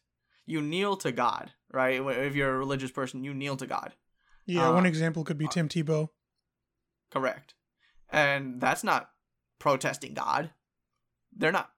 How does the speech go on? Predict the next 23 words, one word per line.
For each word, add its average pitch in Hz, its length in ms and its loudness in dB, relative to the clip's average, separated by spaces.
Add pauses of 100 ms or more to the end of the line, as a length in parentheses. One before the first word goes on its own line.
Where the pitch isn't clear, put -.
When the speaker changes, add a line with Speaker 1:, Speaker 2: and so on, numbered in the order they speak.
(880)
Speaker 1:
pro-, 151 240 2
they're 156 240 2
not 156 240 2
anti-God. 135 960 2 (200)
They're 147 200 -4
not 160 200 2
anti-flag 147 840 -2
either - 320 -8 (420)
by 127 200 0
kneeling. 151 420 -6 (160)
They're 151 180 0
showing 185 320 0
respect 170 440 -4
to 147 60 -16
the 123 80 -8
flag 147 360 -2
and 127 100 -6
the 123 40 -6
men 151 200 -4
and 135 140 -8
women 147 220 -6
who 135 180 -8
died, 131 540 2